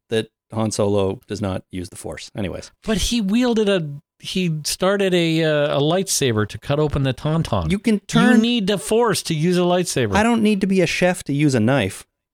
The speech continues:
Speaker 1: Like, it's, it
Speaker 2: Yeah, but it's not a friggin' laser knife.
Speaker 1: It could be. It doesn't matter. <laughs>
Speaker 2: <laughs>
Speaker 1: Right? Uh, it's, it's,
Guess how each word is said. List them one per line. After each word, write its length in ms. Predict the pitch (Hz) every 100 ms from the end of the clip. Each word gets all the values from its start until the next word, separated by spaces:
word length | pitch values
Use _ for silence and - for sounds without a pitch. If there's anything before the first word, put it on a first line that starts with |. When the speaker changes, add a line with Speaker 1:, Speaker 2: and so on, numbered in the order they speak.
| _
Speaker 1:
Like, 400 | - 117 117 - - _ _ _ _
it's, 320 | 147 139 - - _ _ -
it 120 | 226
Speaker 2:
Yeah, 80 | 202
but 160 | 175 165
it's 220 | 160 -
not 140 | 180
a 60 | 143
friggin' 760 | - - - 170 147 135 113
laser 300 | 110 139 139
knife. 400 | 113 101 143 - - _ _ _ _ _ _
Speaker 1:
It 160 | 339 -
could 220 | 156 175
be. 260 | 107 92 -
It 100 | 160
doesn't 220 | 214 285
matter. 360 | 311 330 285 - - -
<laughs> 280 | 311 269 349 - 254 - 285 -
Speaker 2:
<laughs> 120 | 254 -
Speaker 1:
Right? 280 | 143 320 - - - -
Uh, 200 | 135 151 156
it's, 380 | 165 160 - -
it's, 500 | - 151 - - -